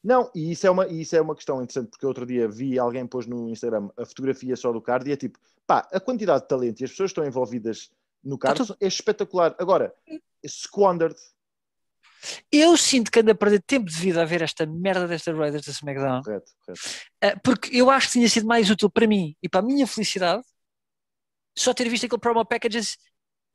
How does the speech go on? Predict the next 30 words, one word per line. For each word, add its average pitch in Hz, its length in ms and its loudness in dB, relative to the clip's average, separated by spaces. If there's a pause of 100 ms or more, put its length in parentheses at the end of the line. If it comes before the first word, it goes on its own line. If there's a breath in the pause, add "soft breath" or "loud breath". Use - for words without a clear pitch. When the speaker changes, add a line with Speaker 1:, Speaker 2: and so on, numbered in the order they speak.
(260)
Speaker 2:
que 190 120 -10
vão 214 200 0
ser 220 180 2
mega 208 300 0
cozinhados 208 520 -2
para 220 120 -10
ficar 233 200 -2
uma 220 80 -2
cena 226 220 -2
minimamente 220 400 -4
aceitável. 214 400 0
Speaker 1:
Antes, 190 120 -6
antes 156 240 -2
do 139 80 -4
combate, 139 320 2
né? 123 160 -6
Exatamente, 117 500 -8
exatamente. 104 380 -12
E 113 40 -12
Speaker 2:
Porque 120 160 -6
eu - 20 -2
Speaker 1:
ficavas 139 260 2
Speaker 2:
sinto - 80 -4
só 139 80 2
Speaker 1:
com 139 60 -2
mais 147 180 2
Speaker 2:
só - 80 -12
Speaker 1:
hype 156 300 0
do 147 160 -10
que - 80 -20